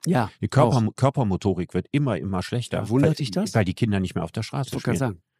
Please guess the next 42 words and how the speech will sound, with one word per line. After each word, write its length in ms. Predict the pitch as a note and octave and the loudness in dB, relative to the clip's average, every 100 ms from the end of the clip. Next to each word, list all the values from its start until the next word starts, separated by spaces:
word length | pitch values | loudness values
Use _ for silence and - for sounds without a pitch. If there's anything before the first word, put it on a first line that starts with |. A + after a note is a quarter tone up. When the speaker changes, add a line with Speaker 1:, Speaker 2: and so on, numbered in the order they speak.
| _ | _
Speaker 1:
wundert 400 | G#2+ B2+ D#3 D#3 | 0 4 4 0
dich 120 | D3 - | -6 -8
das? 180 | F3+ | -2
Speaker 2:
Nee, 60 | C#3 | 2
das 120 | A#2+ C3+ | 2 2
wundert 200 | C3+ - | -2 -2
mich 140 | G2+ | -2
nicht, 140 | D3+ F2+ | -2 0
aber 120 | F#2+ | 0
das 140 | A2 | 0
finde 200 | - D3 | -2 -6
ich 160 | G#2 - | -6 -2
noch 140 | A2 | -2
viel 160 | - D#3 | -2 -2
erschreckender, 640 | F#2 - D3 A2+ F2 A#2+ - - | -2 -2 -4 -2 0 -2 -6 -2
weil 200 | G#2 G#2+ | 0 2
wir 160 | G2+ | 0
so 180 | G2 F3 | 0 -4
viele 240 | - E3+ | -2 -4
Berufe 400 | B2 A#2+ D3+ - | -2 -2 -4 -6
haben, 260 | D3 D#2+ C3 - | -8 -10 -10 -4
Speaker 1:
Mhm. 280 | G2+ G2 A2 | -4 -4 -2
Speaker 2:
wo 120 | - G#2 | 2 4
man 120 | F#2+ | 4
das 140 | F#2 | 0
können 180 | - C#3 | -2 -2
muss. 300 | E2+ C2+ - _ _ _ _ - | -4 -6 -14 _ _ _ _ -4
Ja, 80 | A2 | 0
egal, 280 | G#2+ A#2 B2+ | 2 2 2
ob 80 | - | 0
du 80 | G#2+ | -4
Schreiner 360 | - A#2 C3 | -2 -2 -2
oder 160 | G#2 G#2 | -2 -2
Zahnarzt 520 | - D#3 - E3 - | -2 -2 -2 -6 -6
wirst. 360 | - - - - _ _ _ | -8 -8 -10 -20 _ _ _
Ja, 140 | - A2 | -4 0
das 200 | A2 - | -2 -4
ist 160 | - | -2
genau 500 | A#2+ A#2+ B2 D#3+ F3+ - - | 0 2 2 2 0 -2 0
das, 300 | C#3 D3 - | 0 0 -4
was 220 | A2+ A2+ | -6 -4
man 240 | A2+ A#2 | -4 -6